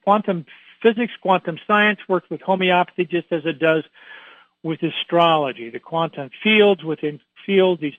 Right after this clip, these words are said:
torus fields I referred to earlier. So seize the vision of Aquarian love, cosmic love, universal love, Aquarian love, and how it's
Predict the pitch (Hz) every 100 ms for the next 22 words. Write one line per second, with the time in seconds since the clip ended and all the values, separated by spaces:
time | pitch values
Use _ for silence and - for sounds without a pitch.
0 | - 175 175 165 - 160 151 151 143 131
1 | 156 147 139 147 170 156 147 123 120 -
2 | 175 151 _ _ - - - - _ _
3 | _ - 240 277 277 277 - 170 165 170
4 | 262 185 226 233 _ _ _ _ _ -
5 | 160 - - 196 214 220 226 220 _ _
6 | _ _ _ _ _ - 165 170 220 180
7 | 160 190 - _ _ _ - 185 202 214
8 | - 175 170 185 196 - 190 170 151 156
9 | - 175 190 175 160 160 170 165 156 185
10 | 185